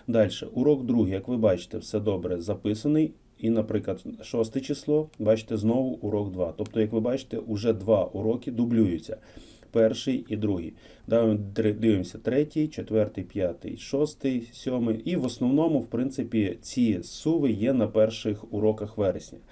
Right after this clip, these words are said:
Тому нам потрібно видалити два уроки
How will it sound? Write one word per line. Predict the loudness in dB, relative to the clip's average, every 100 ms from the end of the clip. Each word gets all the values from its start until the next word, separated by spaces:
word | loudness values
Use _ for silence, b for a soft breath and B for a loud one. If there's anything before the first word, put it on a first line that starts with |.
| B B B B
Тому | 2 4
нам | 4 0
потрібно | -2 -2 0 0
видалити | 0 2 0 0 0 -2 -4 -12
два | 0 2 2 0 -6 -2
уроки | 2 2 0 0 -2